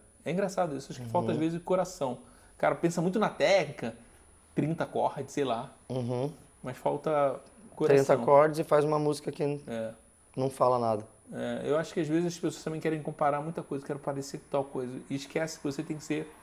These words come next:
Speaker 1: personalizado,
Speaker 2: Uhum.
Speaker 1: ser diferente.
Speaker 2: Se descobrir, né? Se entender como artista.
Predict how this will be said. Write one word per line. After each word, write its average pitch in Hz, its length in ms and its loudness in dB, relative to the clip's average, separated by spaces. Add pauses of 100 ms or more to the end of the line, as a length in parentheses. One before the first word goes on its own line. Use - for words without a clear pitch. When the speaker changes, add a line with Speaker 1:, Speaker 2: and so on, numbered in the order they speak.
(360)
Speaker 1:
personalizado, 143 840 0 (360)
Speaker 2:
Uhum. 117 320 -2
Speaker 1:
ser 135 80 2
diferente. 151 400 -2
Speaker 2:
Se 143 100 -4
descobrir, 139 500 2
né? 123 220 2
Se 123 160 -8
entender 120 380 2
como 120 160 0
artista. 110 420 -2